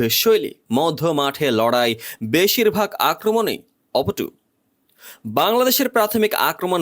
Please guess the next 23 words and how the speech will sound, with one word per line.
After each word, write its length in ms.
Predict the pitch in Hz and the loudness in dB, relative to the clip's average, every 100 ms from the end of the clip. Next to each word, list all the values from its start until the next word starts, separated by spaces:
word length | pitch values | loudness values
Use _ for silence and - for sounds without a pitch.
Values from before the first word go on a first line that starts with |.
| 131 | 2
বাইশ 240 | 143 147 - | 2 0 -2
মিনিটের 300 | 151 143 139 | -2 0 -2
ফ্রি 200 | 139 151 | -2 -4
কিকে 280 | 151 165 113 | -2 -4 -2
এসেছিল। 400 | 92 - 160 131 113 - - | -2 -2 -2 -2 -6 -6 -2
সমিতি 320 | 196 175 170 | 0 0 0
সে 200 | 160 - 170 | 0 0 0
সময় 300 | 185 170 139 | 0 0 0
বল 220 | 127 135 135 | 2 2 2
নিয়ে 200 | 139 139 135 - - | 2 0 -2 -12 -6
হংকংয়ের 540 | 196 208 214 233 147 113 113 | 0 2 2 2 2 2 2
বক্সে 320 | 143 - 156 | 2 2 0
ঢুকতে 320 | 135 143 - | 0 -2 -2
গিয়ে 180 | 135 139 113 | 0 0 2
জার্সি 360 | 131 131 131 143 | 0 2 0 -2
ধরা 260 | 113 120 113 | -2 -2 -2
পড়েন, 340 | - - 117 - _ _ - - | 0 -2 -2 -8 _ _ -20 -6
কিন্তু 240 | 240 214 | -2 0
সেট 280 | 233 - 208 - | 2 2 0 0
পিস 180 | - 196 139 | 2 2 4
ব্যবহারে 420 | 143 147 151 143 135 | 2 2 0 0 0
সফল 280 | 156 139 135 | -2 0 -2
হয়নি। 360 | 127 185 208 | -2 -2 -4